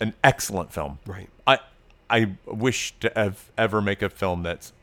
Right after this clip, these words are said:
Speaker 1: a shred as good as this. I mean, it's really, really an important, it's an important film.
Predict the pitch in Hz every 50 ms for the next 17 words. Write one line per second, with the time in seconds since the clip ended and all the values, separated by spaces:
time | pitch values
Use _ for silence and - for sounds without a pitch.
0 | _ - 101 - - - - 110 104 95 87 - - 85 85 82 - - 78 73
1 | - - - 104 98 95 92 92 - - 95 92 90 98 110 107 92 92 87 90
2 | 90 90 87 87 85 - - - 80 78 - - - 117 - - 139 143 - -
3 | 160 151 143 - 175 135 92